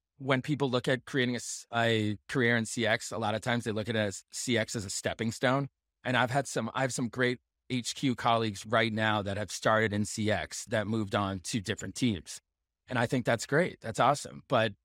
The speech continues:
I think when it comes to really building one in C X, I feel like I've really started to get involved in, in just all, I mentioned the sub-teams part e-, earlier.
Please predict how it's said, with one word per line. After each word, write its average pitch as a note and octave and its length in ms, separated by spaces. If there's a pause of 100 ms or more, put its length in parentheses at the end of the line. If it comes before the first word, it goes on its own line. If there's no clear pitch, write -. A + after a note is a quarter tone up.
(240)
I C3 100
think B2+ 280 (120)
when C3+ 200
it B2 140
comes C#3 500 (160)
to B2 560 (300)
really C3 420 (160)
building C3 320
one C3+ 160
in B2+ 120
C A#2+ 300
X, A2 440 (120)
I B2+ 80
feel - 360
like E3+ 180
I've D3+ 180
really C#3 200
started C3 340
to B2 60
get B2+ 160
involved A2+ 500
in, G2+ 260 (100)
in B2 140
just A2+ 380 (460)
all, C3+ 220 (100)
I B2+ 200
mentioned C#3 500
the B2+ 60
sub-teams D3 640
part E3+ 320
e-, D#3+ 160
earlier. F#3 360